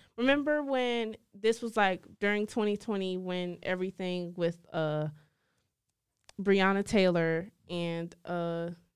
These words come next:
Speaker 1: Floyd,
Speaker 2: Floyd.
Speaker 1: yes, was happening, and, like, people were making music videos.
Speaker 2: That, okay, so let me talk about it, 'cause it's no, well, Shade, yeah, her,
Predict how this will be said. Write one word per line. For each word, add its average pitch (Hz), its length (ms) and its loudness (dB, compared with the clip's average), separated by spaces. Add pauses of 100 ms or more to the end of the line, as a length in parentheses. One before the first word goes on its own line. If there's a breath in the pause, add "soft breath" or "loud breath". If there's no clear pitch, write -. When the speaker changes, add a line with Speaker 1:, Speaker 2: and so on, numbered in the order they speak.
(640)
Speaker 1:
Floyd, 180 400 -2
Speaker 2:
Floyd. - 80 -
Speaker 1:
yes, 175 600 -4 (200)
was 190 160 0
happening, 175 580 -2 (500)
and, 202 280 0
like, 185 440 2 (240)
people 240 240 -2
were 226 160 2
making 220 400 -2
music 196 340 2
videos. 160 640 -4 (580 loud breath)
Speaker 2:
That, 202 240 4 (180)
okay, 123 440 0
so 135 140 2
let 139 120 4
me 143 80 2
talk 120 260 4
about 90 260 0
it, 90 120 -6
'cause 113 300 6
it's 131 160 4
no, 147 280 8
well, 147 420 2
Shade, 87 600 4
yeah, 101 340 6
her, 123 540 4